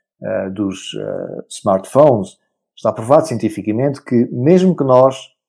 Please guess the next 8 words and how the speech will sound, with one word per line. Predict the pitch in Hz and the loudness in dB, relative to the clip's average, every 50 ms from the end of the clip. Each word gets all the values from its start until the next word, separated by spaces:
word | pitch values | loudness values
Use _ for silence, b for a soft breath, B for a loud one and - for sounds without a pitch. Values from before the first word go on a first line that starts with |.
| _ _ _ _ _ | _ _ _ _ _
não | - 117 113 117 135 156 165 160 | -12 -8 -2 0 2 2 2 0
peguemos | - 135 120 135 156 180 196 160 123 120 | -2 -2 0 2 2 2 2 0 -2 -4
no | |
smartphone, | 117 - - 113 107 104 - - 95 92 95 95 | -8 -8 -4 -4 -4 -4 -6 -8 -8 -6 -6 -6
apenas | 95 139 143 147 135 | -6 -4 -4 -2 0
ouvimos | 156 139 120 - 135 160 175 156 - - _ - | 0 0 0 0 0 0 0 0 -2 -6 _ -16
uma | - 110 107 | -14 -12 -12
notificação, | 107 98 - 98 - 107 95 - - - 92 92 95 98 | -12 -12 -14 -14 -14 -16 -16 -16 -14 -10 -10 -10 -10 -10